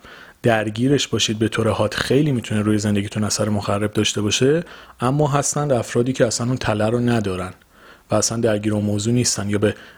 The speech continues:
نسبت بسیار کمی درگیرشن، به حدی که روی زندگیشون اثرگذاری خاصی نداره. پس کمالگرایی هم بدونید به چنین سبکی قراره در مورد صحبت بکنیم، چون ما با یک بازه‌ای روبروییم که اگر جزء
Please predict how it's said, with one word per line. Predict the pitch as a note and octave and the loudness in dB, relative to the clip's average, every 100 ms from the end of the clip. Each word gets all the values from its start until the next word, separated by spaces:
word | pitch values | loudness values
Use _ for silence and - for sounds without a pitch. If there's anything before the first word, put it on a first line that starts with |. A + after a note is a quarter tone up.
| _ | _
نسبت | A#2 A2 B2+ C3+ | -2 2 0 0
بسیار | C3 A#2+ - A2+ C3 | 2 2 2 2 2
کمی | C3 C#3 C#3+ | 0 -4 0
درگیرشن، | B2+ A2 A2+ B2+ C#3 | 0 0 0 0 0
به | B2 | 0
حدی | A2 A#2+ B2+ | 0 0 -4
که | C#3 | 2
روی | B2 | 2
زندگیشون | G#2+ G#2 G#2 - B2+ | 2 0 0 0 -2
اثرگذاری | A2+ A2 G#2 G#2+ G#2 G2+ | -2 -2 0 0 2 0
خاصی | G2+ A#2 A2 - | 0 0 0 0
نداره. | A#2 G2+ F2 E2+ - _ - - - - | 0 -2 -4 -8 -14 _ -18 -16 -16 -2
پس | C#3+ - | 0 2
کمالگرایی | - D3+ D3+ D3 C#3+ D#3+ | 0 2 2 2 2 2
هم | G3 | 2
بدونید | G3 G3+ G3+ | 2 2 4
به | E3+ | 2
چنین | - C#3 C3+ C3+ | 2 0 0 0
سبکی | - - D3+ D#3 - G#2+ | -2 0 0 -2 -8 -4
قراره | G#2 G2+ G2+ G2+ F#2+ - - - - | -2 -2 0 0 -2 -10 -20 -16 -4
در | A2+ | -2
مورد | G#2 G#2 G2+ | 0 0 0
صحبت | - G2+ G#2 | 0 0 0
بکنیم، | G#2 G#2 G#2 | 0 -2 -2
چون | G2+ D3 | 0 2
ما | E3+ | 2
با | E3+ C#3 | 4 2
یک | D#3+ - | 2 0
بازه‌ای | B2+ B2+ B2 A2+ D3+ F#3 | 2 4 2 0 0 2
روبروییم | B2+ A2+ G#2+ A2 A#2 | 2 2 4 2 2
که | B2 C3+ | 0 -2
اگر | C#3+ E3 E3+ A#2 | 0 2 2 0
جزء | G#2+ C3+ D3+ B2 F#2+ | 0 2 2 0 -2